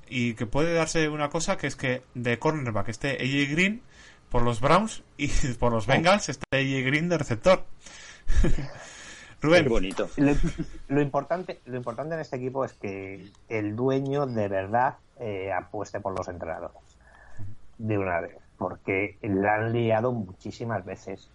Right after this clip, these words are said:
Speaker 2: Eh, me acuerdo, por ejemplo, hace unos años que empezaban a jugar medio bien con,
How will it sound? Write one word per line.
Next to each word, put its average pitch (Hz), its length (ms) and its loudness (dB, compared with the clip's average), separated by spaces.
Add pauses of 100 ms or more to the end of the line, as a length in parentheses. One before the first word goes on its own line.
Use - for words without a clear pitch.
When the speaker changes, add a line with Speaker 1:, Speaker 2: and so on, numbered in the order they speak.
Speaker 2:
Eh, 95 260 -2
me 92 120 -4
acuerdo, 104 500 0
por 107 160 0
ejemplo, 107 840 0
hace 101 220 -4
unos 104 260 -4
años 110 440 -2
que 90 200 -10 (640)
empezaban 107 520 -2
a 107 80 -2
jugar 104 260 -4
medio 101 260 -6
bien 117 340 0
con, 95 460 -8